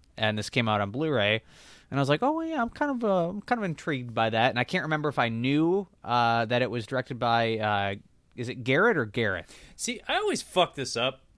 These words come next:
Speaker 2: because there's two of these Gare guys. And,
Speaker 1: Yeah.
Speaker 2: um, one of whom is Welsh. I think that's this one. Uh, so it's the guy who did twenty fourteen Godzilla and the guy who did the Raid films. It's, it's
Speaker 1: Yeah.
Speaker 2: like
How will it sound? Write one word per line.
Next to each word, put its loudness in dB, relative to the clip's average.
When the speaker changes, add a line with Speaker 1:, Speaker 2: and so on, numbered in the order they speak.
Speaker 2:
because -2
there's -2
two -4
of -4
these -10
Gare 0
guys. -4
And, -6
Speaker 1:
Yeah. 0
Speaker 2:
um, 0
one -4
of -8
whom -4
is -8
Welsh. -2
I -8
think -12
that's -6
this -8
one. -10
Uh, -10
so 2
it's 0
the -6
guy 4
who -2
did 0
twenty 2
fourteen -4
Godzilla -4
and -10
the -12
guy -4
who -8
did -10
the -10
Raid -10
films. -16
It's, -8
it's -8
Speaker 1:
Yeah. 4
Speaker 2:
like 0